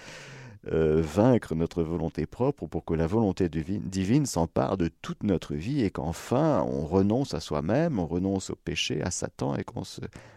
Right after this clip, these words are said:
laisse complètement faire par le bon Dieu, par sa volonté divine dans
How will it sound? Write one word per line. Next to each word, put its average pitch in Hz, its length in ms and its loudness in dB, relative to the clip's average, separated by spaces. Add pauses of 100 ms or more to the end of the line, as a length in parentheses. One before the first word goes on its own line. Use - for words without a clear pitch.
(160)
laisse - 200 -2
complètement 101 460 -2
faire 170 720 6 (640)
par 82 220 4
le 135 100 10
bon 127 180 10
Dieu, 117 300 10 (280)
par 85 180 0
sa 107 180 8
volonté 107 580 8
divine 95 520 0
dans 92 160 4